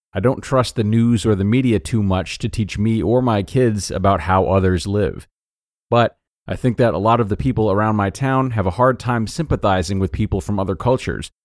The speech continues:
and that is something that I'm not okay with. I want to understand others better,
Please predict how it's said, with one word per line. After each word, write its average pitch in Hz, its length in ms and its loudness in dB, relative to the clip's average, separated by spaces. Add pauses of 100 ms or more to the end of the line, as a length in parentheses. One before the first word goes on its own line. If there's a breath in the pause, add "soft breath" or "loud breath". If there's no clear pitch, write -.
(180)
and 92 160 0
that 120 160 2
is 110 120 -2
something 101 420 2
that 92 100 2
I'm 90 160 4
not 95 240 2
okay 90 320 0
with. 73 300 -4 (800)
I 98 80 -6
want 123 180 2
to 123 100 -2
understand 117 640 0
others 101 260 2
better, 104 380 0